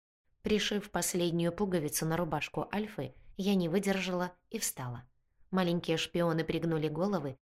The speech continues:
искренне веря, что их еще не разоблачили. Еле сдерживая смех, я заглянула в дырочку в плетне и поинтересовалась: "Потеряли что-то?" Они ойкнули и вскинули на меня изумленные глазенки.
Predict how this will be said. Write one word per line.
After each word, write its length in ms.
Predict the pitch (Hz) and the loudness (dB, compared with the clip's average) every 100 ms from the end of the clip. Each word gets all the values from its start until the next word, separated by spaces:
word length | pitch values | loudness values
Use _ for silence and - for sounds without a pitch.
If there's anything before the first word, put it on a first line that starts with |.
| _ - | _ -2
искренне 520 | 170 - 165 160 160 | -2 0 -2 0 2
веря, 260 | 165 196 | 2 0
что 200 | 165 - | -2 -2
их 220 | 160 156 - | -2 0 -2
еще 360 | 156 - 151 | 0 0 0
не 160 | 147 165 | 0 0
разоблачили. 800 | 170 160 165 190 - 123 113 - _ _ - _ | 0 0 0 -2 -2 -4 -6 -10 _ _ -20 _
Еле 340 | 180 180 170 | 0 2 2
сдерживая 600 | 151 147 156 143 147 143 | 2 0 -2 -2 -2 -2
смех, 400 | 143 151 165 - _ - - | -2 -2 -4 -4 _ -20 -4
я 360 | 190 202 190 | 0 2 2
заглянула 560 | 160 165 170 170 160 151 | 0 0 2 2 0 -2
в 80 | 147 | 0
дырочку 420 | 185 190 - - | 0 0 -2 -4
в 100 | - | -8
плетне 460 | 160 147 - 131 120 - - _ | -6 -6 -6 -6 -8 -12 -20 _
и 200 | 185 185 | 2 2
поинтересовалась: 1120 | 180 175 180 180 185 - 180 131 123 - - _ _ _ _ | 4 0 2 -2 -2 -2 -4 -6 -4 -4 -6 _ _ _ _
"Потеряли 520 | - - 196 208 302 254 | -6 0 2 4 2 0
что-то?" 500 | - 170 147 139 143 _ _ _ _ _ | -2 -6 -6 -10 -12 _ _ _ _ _
Они 300 | 185 180 170 | 0 2 0
ойкнули 600 | - 240 - 165 151 135 - _ | 2 0 0 -2 -2 -4 -8 _
и 100 | - | -2
вскинули 480 | 196 - 233 233 214 | -2 0 0 2 4
на 60 | 202 | 6
меня 300 | 196 185 180 | 4 4 2
изумленные 600 | 165 175 165 156 160 165 | 2 2 2 0 -2 -2
глазенки. 760 | 170 180 151 135 131 - 131 | 0 -2 -2 -4 -8 -12 -14